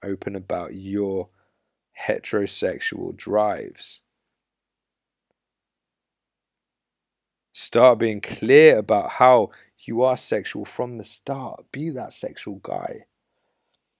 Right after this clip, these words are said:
When I stand or when I sit with women, with beautiful women, I sometimes put my hand straight on my cock. I'm just sitting there with it there, resting it there,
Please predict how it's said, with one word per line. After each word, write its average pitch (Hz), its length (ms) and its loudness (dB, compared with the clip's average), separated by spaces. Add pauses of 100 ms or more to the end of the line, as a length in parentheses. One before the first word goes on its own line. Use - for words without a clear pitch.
(180)
When 123 120 -6
I 156 140 -4
stand 120 680 -4
or 104 120 -6
when 107 140 -4
I 101 80 -8
sit - 520 -10 (680)
with 95 240 -8
women, 95 380 -10
with 95 200 -10
beautiful 104 600 -6
women, 90 360 -14 (760)
I 101 240 -6 (300)
sometimes 139 880 -4
put - 280 -8
my 113 160 -8
hand 113 340 -6
straight - 420 -6
on - 140 -12
my 58 140 -8
cock. - 480 -8 (1000)
I'm 120 100 -12
just 123 160 -8
sitting 135 320 -8
there 113 160 -2
with 113 160 -4
it 101 160 -8
there, 85 220 -2
resting 101 560 -6
it 95 160 -10
there, 120 340 -6